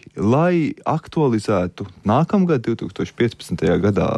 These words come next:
atzīmējumu Raiņu un Aspazijas simtpiecdesmit gadu jubileju ar uzsvaru uz nacionālo literatūru, tulkojumu un trimdas savstarpējām attieksmēm.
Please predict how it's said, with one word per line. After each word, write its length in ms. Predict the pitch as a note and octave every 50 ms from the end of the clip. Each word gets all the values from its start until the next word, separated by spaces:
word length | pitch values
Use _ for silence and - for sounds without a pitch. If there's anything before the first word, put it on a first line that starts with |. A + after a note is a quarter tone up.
| - - - - - - -
atzīmējumu 760 | - - G#2 G#2+ G2+ F#2 E2+ D#2+ D#2 D2+ D#2+ - - - -
Raiņu 320 | E2+ F2+ F#2+ G#2+ G#2+ F#2+ E2+
un 100 | E2+ -
Aspazijas 680 | - G2+ G#2+ - - E2+ D#2+ - - - - - - - - - - - -
simtpiecdesmit 760 | - - - G2+ F2+ - B2+ A#2+ G2 F2 F2 - - E2 E2+ E2
gadu 320 | G2 F#2 E2+ - - - - _ _ _ _ _ _ _ -
jubileju 720 | - B2+ F#3+ G3 G3 G#3+ G3+ G3 F3 D3+ B2+ A2+ G#2 G2 - _
ar 320 | - G2+ B2 C3+ C3 - - _ _ _ _ _ _ _ -
uzsvaru 540 | - D#3 - - - - C3 A2+ G#2 - -
uz 360 | - A2+ A#2+ A#2 - - - -
nacionālo 760 | - A#2 C3 C3+ - - G2 F#2 E2+ D#2+ E2 E2+ - - F#2 - - _
literatūru, 720 | - G2+ C3 D#3+ - D#3+ D3 - - C3 B2+ A#2 G2+ F#2
tulkojumu 880 | - - - A#2+ C#3 D3 - - D3+ B2 A2 G2+ G#2 G2+ F#2 F#2+ G2 G2+ - - - - - - - - - - - _ -
un 280 | - G#2 A2+ A#2 A2+ G2 - -
trimdas 580 | - A2+ A2+ A#2 A#2+ B2+ B2 G#2+ F#2+ E2+ - -
savstarpējām 880 | - - - A2+ G#2 - - - - - E2 D#2+ D#2+ D#2+ E2 E2 E2 E2+ - _
attieksmēm. 880 | - A2+ A#2+ - - - - - - - - - - - - - G#2 A2+